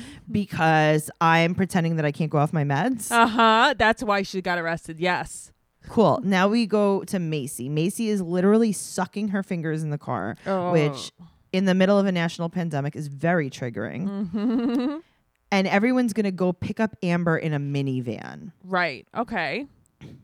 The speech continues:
Speaker 1: Okay, great. So now Tyler's home taking care of the kids.
Speaker 2: So he is,
Speaker 1: just
Speaker 2: he's,
Speaker 1: as usual.
Speaker 2: he's home and his boyfriend is over helping him. <laughs>
Speaker 1: His boyfriend Jordan with uno tutho.
Speaker 2: I don't know. Is it one tooth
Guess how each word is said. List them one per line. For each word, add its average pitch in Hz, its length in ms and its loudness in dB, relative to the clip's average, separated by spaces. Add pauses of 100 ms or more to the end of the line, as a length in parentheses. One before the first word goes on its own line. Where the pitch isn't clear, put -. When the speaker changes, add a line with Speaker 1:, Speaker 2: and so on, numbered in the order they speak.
(160)
Speaker 1:
Okay, 135 220 -8
great. 104 340 -14
So - 160 -4
now 160 200 0
Tyler's 262 580 -2
home 135 460 -4 (1000)
taking 180 300 0
care 147 240 2
of 131 120 -2
the 131 60 -6
kids. - 420 -12
Speaker 2:
So 240 220 2
he 226 220 -2
is, 220 80 0
Speaker 1:
just 180 180 4
Speaker 2:
he's, 233 80 -4
Speaker 1:
as 151 200 2
usual. 120 500 -2
Speaker 2:
he's 240 220 -6
home 208 220 0
and 208 100 -2
his 185 140 -4
boyfriend 165 420 -6
is 156 120 -8
over 156 240 -6
helping 147 380 -10
him. 160 240 -16 (340)
<laughs> 254 80 -10 (200)
Speaker 1:
His 220 240 4
boyfriend 226 500 0
Jordan 170 440 2
with 147 220 -2 (360)
uno 220 360 2
tutho. 131 720 -2 (240)
Speaker 2:
I 403 100 6
don't 453 220 6
know. 285 100 6
Is 269 180 0
it 269 120 0
one 254 320 -2
tooth 453 360 4